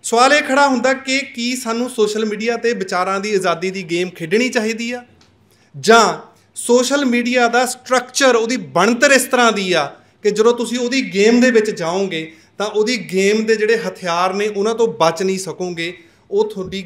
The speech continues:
ਗੇਮ ਨੂੰ ਤਹਿਸ ਨਹਿਸ ਕਰ ਦੂਗੀ, ਰੋਲ ਦੂਗੀ। ਜਿਵੇਂ ਕਿ ਹੁਣ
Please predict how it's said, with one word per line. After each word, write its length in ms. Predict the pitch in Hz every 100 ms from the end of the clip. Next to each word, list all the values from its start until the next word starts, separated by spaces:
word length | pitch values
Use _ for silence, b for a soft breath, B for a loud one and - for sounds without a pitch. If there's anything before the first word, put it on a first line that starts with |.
| 165
ਗੇਮ 260 | 175 175
ਨੂੰ 160 | 175 180
ਤਹਿਸ 340 | 180 170 165
ਨਹਿਸ 240 | 165 147 -
ਕਰ 140 | 147
ਦੂਗੀ, 400 | 123 131 117 135
ਰੋਲ 400 | 156 208 233 220
ਦੂਗੀ। 340 | 180 135 - - b b b 147
ਜਿਵੇਂ 240 | 208 247 240 - _ _ _ _ _ _ _ _ b b b
ਕਿ 80 | 240
ਹੁਣ 280 | 220 247